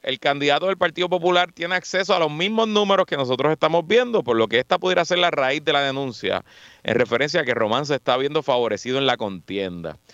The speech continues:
Si se determina que hubo falla, créeme que se va a atender con todo el rigor que requiere. Bueno, evidentemente no se está teniendo con el rigor que requiere porque están ahora mismo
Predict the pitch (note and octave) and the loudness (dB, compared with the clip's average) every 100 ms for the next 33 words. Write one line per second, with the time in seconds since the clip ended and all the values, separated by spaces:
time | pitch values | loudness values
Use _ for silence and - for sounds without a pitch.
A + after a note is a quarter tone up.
0 | - _ - G#2+ C3 B2+ C3 C3 D#3 E3+ | -20 _ -18 -4 0 0 0 0 -2 2
1 | F3+ F3+ - F#3 F3+ D#3 D#3 C3 C#3 D3 | 2 2 0 0 0 -2 -4 -2 0 0
2 | B2 B2 - G#2+ G#2+ G2+ G#2+ A2+ A#2 B2+ | 0 -4 -6 -4 2 4 4 2 2 0
3 | - G#2 F#2 F#2+ F#2+ G#2 G2 F#2+ F#2 F2+ | 0 -6 -2 0 0 2 2 2 -2 -4
4 | D#2+ D#2+ D2+ - - - - A2+ A2+ F2+ | -2 -2 -4 -6 -16 -20 -4 0 0 -4
5 | _ - B2 A#2 A#2+ C#3+ D3+ E3 D3+ D#3 | _ -2 0 0 0 -2 0 -2 -2 -2
6 | D3 D3+ D3 C3+ C3 B2+ - D#3 C3+ E3 | 0 -2 -2 -2 0 0 0 -2 -2 -4
7 | G3+ - A#2 - C#3 D3+ C3+ A#2+ A#2 B2 | -4 -8 -10 -4 -2 -2 -4 -6 -4 -2
8 | B2+ D3+ D3+ G#2+ A#2 | -2 -2 -2 -4 -6